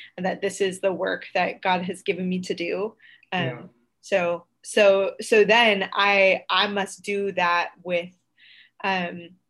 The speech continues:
Speaker 1: diligence and with seriousness, right?
Speaker 2: Mm-hmm.
Speaker 1: That, that I'm committed to, to works of, of justice,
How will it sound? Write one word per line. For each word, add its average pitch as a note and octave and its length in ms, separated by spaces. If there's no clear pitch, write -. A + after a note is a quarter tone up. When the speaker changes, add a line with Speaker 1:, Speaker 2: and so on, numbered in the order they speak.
Speaker 1:
diligence F#3+ 760
and F#3+ 240
with F3+ 160
seriousness, F3+ 1000
right? F#3 220
Speaker 2:
Mm-hmm. B2 80
Speaker 1:
That, F3+ 260
that F#3+ 180
I'm G#3+ 220
committed F#3+ 580
to, F3 380
to G#3 120
works F#3+ 460
of, F3 360
of F3+ 300
justice, F#3 720